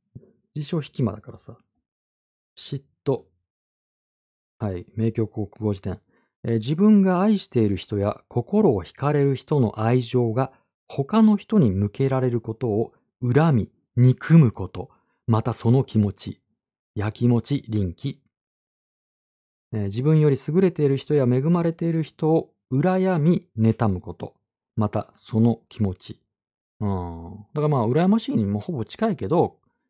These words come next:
嫉妬の場合は、えっと、多分、その人間関係、ね、愛情に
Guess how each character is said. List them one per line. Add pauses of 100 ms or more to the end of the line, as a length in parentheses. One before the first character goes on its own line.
嫉 (100)
妬
の
場
合
は、 (600)
え
っ
と、
多
分、 (280)
そ
の
人
間
関
係、 (920)
ね、
愛
情 (640)
に